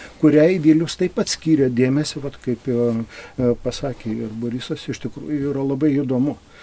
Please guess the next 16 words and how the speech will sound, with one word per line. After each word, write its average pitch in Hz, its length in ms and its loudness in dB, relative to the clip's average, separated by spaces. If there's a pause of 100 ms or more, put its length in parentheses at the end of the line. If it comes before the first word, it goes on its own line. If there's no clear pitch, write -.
(300)
Tenai 131 280 2
tai 139 360 6 (240)
sąšaukos, 127 800 0
e, 127 120 0 (360)
ir 120 120 0
su - 200 -8
ta, 123 240 0 (280)
e, 123 160 0
senove. 123 520 -2 (600)
Kitas 220 300 4
dalykas 190 460 0
yra 165 400 4
dvaro 117 480 0
vietos. - 680 -10 (200)
Tai 120 120 -4 (120)
dvaras 120 460 -2